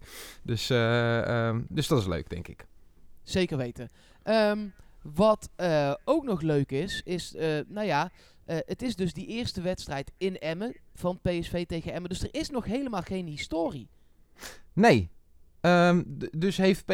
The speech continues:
Speaker 1: S V punt supporters punt N L nog iets te melden verder? Of is dat heel karig?
Speaker 2: Nee, di-, nee, dit was het. Nee, ja, er is
Speaker 1: <laughs>
Speaker 2: ge-,
Speaker 1: Ja,
Speaker 2: er
Speaker 1: normaal
Speaker 2: is geen
Speaker 1: gesproken
Speaker 2: historie.
Speaker 1: duiken zij altijd even in de, in de statistieken en, en,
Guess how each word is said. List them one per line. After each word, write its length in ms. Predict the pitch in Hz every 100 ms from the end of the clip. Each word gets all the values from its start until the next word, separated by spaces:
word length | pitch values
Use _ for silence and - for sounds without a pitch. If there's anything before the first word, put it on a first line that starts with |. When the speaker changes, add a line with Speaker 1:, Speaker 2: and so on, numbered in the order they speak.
| 185
Speaker 1:
S 100 | 180
V 220 | - 196 196
punt 200 | 196 185
supporters 460 | 196 - 214 165
punt 260 | - 165 156
N 40 |
L 120 | 160 160
nog 120 | 143
iets 140 | 151
te 80 | 175
melden 280 | 165 165 160
verder? 300 | 190 247 233
Of 140 | 196
is 180 | - 160
dat 120 | 185
heel 180 | 170 180
karig? 260 | 180 165 330
Speaker 2:
Nee, 220 | 226 135
di-, 100 | 156
nee, 240 | 214 247 175
dit 180 | 214 170
was 180 | 247
het. 240 | 320 302 - - -
Nee, 220 | - 254 160
ja, 160 | 214
er 140 | 170 175
is 160 | 254
Speaker 1:
<laughs> 20 |
Speaker 2:
ge-, 40 | 220
Speaker 1:
Ja, 40 | 175
Speaker 2:
er 60 | 185
Speaker 1:
normaal 200 | 180 185
Speaker 2:
is 80 |
geen 140 | 165 196
Speaker 1:
gesproken 300 | 185 180 170
Speaker 2:
historie. 440 | 240 311 196 139 - -
Speaker 1:
duiken 400 | 139 160 175 147
zij 160 | 170
altijd 240 | 170 160 156
even 240 | 151 170
in 140 | 143
de, 80 | 156
in 100 | 156
de 60 | 143
statistieken 840 | - 160 147 - 165 156 143 147
en, 240 | - 139
en, 240 | - 135